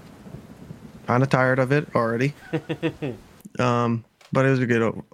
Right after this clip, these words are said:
Speaker 1: overall day, Friday Eve.
Speaker 2: It is
Speaker 1: You know?
Speaker 2: Friday Eve, yes.
Speaker 1: Very excited for the weekend.
Speaker 2: Mm-hmm.
Speaker 1: Um, and yes, Clay, I did hit. I got a little,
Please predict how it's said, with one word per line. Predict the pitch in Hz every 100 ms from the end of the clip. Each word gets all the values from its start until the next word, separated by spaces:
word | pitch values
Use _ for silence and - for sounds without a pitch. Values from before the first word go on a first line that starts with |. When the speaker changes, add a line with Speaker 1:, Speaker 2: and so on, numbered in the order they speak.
| -
Speaker 1:
overall | 160 156 156
day, | 147 160
Friday | - 120 117 120
Eve. | 131 202 208 - - _ _
Speaker 2:
It | 104
is | 113 117
Speaker 1:
You | 123
know? |
Speaker 2:
Friday | 113 110
Eve, | 107 101 -
yes. | 110 117 107 - _ _ -
Speaker 1:
Very | - 123 127
excited | 123 - 107 107 131
for | 143 - - 101 98 98 110 _
the | -
weekend. | 117 - 185 208 - -
Speaker 2:
Mm-hmm. | 98 92 95 120 - _ _ _ -
Speaker 1:
Um, | 131 127 120 117 110 - _ _ _ -
and | 135 135 135 - -
yes, | 185 147 220 - -
Clay, | - 107 165 - _ _ _ -
I | 175
did | 185 196 117 113 - _ _ _
hit. | - - - - _ _ _ _ _ _ _ _ _ -
I | -
got | - 101
a |
little, | 90 101